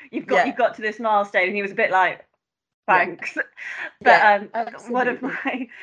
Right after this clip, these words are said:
Speaker 1: one of my friends, kind of, I was chatting to them, and they kind of said, "Actually, how I now view interviewing for jobs is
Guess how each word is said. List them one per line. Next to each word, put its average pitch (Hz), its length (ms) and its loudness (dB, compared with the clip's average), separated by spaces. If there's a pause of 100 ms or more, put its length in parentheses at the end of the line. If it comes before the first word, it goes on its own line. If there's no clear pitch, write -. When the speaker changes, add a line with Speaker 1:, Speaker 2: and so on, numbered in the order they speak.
(140)
Speaker 1:
one 254 120 -6
of 240 40 -8
my 214 140 0
friends, 233 500 0
kind 190 180 -4
of, 190 60 -4
I 208 80 2
was 202 100 -6
chatting 208 380 -2
to 180 100 -16
them, 160 240 -4
and 170 220 -4
they 190 180 2
kind 196 160 -6
of 190 80 -4
said, 190 160 0
"Actually, 202 260 0
how 208 220 4
I 220 120 4
now 196 280 2
view 175 520 -4
interviewing 180 560 -4
for 175 100 -6
jobs 165 340 2
is 165 120 -14